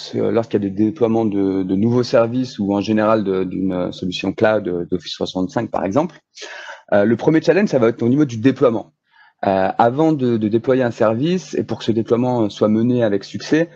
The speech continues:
c'est vraiment important de, de qualifier, de prévoir cette, cette performance. Euh, le but étant, bien entendu, d'éviter un rala-, un ralentissement du projet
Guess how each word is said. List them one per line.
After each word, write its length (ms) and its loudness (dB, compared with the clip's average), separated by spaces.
c'est 120 0
vraiment 360 4
important 420 0
de, 380 -2
de 120 -4
qualifier, 580 -2
de 80 -2
prévoir 440 2
cette, 460 -4
cette 200 -6
performance. 540 -4
Euh, 720 -2
le 180 -2
but 260 -4
étant, 220 0
bien 120 0
entendu, 340 -4
d'éviter 380 -2
un 120 0
rala-, 320 0
un 80 -2
ralentissement 480 -2
du 100 -4
projet 520 -2